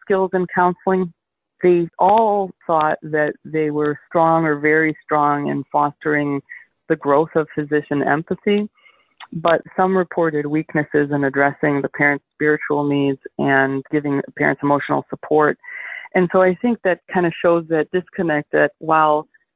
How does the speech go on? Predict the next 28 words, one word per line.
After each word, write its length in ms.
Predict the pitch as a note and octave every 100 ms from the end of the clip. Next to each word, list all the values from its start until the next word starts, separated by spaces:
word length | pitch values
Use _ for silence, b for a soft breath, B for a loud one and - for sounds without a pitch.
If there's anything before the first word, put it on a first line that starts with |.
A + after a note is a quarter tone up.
| _ _
we 260 | - F3 E3
are 260 | - D3+ D#3+
all 540 | - E3 E3+ E3+ E3+ E3 _
trying 180 | - F#3+
to 60 | F#3
have 280 | E3 D#3 -
empathy 600 | D#3+ D#3 D#3 - D#3 D3+
and, 140 | D3 D3
and 160 | D3
we 100 | D3 -
do 140 | A3
have 260 | F#3 D#3+ D3
empathy, 580 | D3 D3+ D3+ - D#3 D3+ B B B B -
sometimes 360 | F#3+ F#3+ G3
there's 220 | E3 E3 D#3
a 80 |
disconnect 560 | D#3 E3+ - E3+ D#3 D3+
between 400 | C#3+ - D#3+ D3+
what 220 | D#3 D#3+
we'd 220 | D#3 D#3
like 280 | D3+ D3+ E3+ - -
to 320 | D#3+ D3+ D3 - b b b -
communicate 720 | F3 E3 D#3+ D3+ D#3+ D3 C#3+ -
and 380 | D3 C#3+ C#3+ C#3+
how 320 | - F3+ E3
we 160 | D#3+
can 200 | D3 D#3
actually 680 | D3 C#3+ - D3+ D3+ C#3+ C#3+